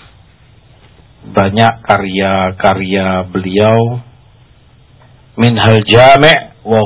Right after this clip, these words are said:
ghairuh. Antara lain Jami', Jami' Waki'. Dan yang lainnya.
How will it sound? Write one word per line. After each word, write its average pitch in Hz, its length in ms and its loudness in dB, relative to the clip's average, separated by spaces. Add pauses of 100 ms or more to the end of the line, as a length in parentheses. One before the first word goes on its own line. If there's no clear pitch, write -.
ghairuh. 110 440 2 (840)
Antara 98 320 -4
lain 113 320 -2
Jami', 107 460 0 (720)
Jami' 101 400 -6
Waki'. 107 520 -2 (2000)
Dan 123 100 -2
yang 113 160 0
lainnya. 95 480 -8